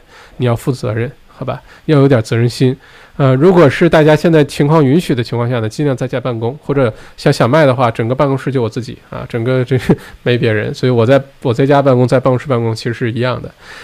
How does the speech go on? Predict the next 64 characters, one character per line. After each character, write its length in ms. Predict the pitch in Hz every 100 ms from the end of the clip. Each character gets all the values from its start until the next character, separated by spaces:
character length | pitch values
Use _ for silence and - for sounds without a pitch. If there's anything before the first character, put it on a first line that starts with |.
| - -
呃， 260 | 117 123 330 - 302
要 260 | 180 160 151 - _ _ _
避 180 | - 220
免 360 | 156 127 110 107
在 280 | - 139 120
人 180 | 113 135
群 160 | - 127
多 220 | 135 123
的 100 | 120
时 140 | -
候 140 | 113 113
出 180 | - 113
现， 260 | - 117 - -
好 120 | 139
吧？ 200 | 123 143
这 100 | -
样 40 | 135
的 80 |
话 140 | 127 127
有 100 | 104
交 200 | - 123
叉 120 | 123
感 200 | - 113
染 100 | 113
的 80 | 117
可 160 | -
能。 120 | 131 147 - - - - - - - - - 151
OK， 240 | 131 127 - - - - -
再 200 | - 202
有 60 | 151
一 60 | 143
个 120 | 156
最 340 | - - 208
常 360 | - - 123 127
见 160 | 190 160
的 80 |
一 60 | 127
个 100 | 127
问 180 | 123 117
题 200 | - 117
哈， 200 | 117 113
是 120 | -
关 240 | 139 156 147
于， 280 | 127 135 147 - - - _
就 140 | - 135
是 60 |
刚 120 | 156 143
才 80 |
说 220 | 143 160 147
到 180 | 147
的， 180 | 120 113
说 320 | 113 147 139
现 160 | 139 156
在 60 | 147
澳 100 | 143
洲 80 |
有 80 | 135
新 220 | 113 143
闻， 320 | 123 120 127 131
学 380 | - 123 120 131
这 80 |
个 80 | 131
英 220 | 127 170
国， 280 | 147 113 -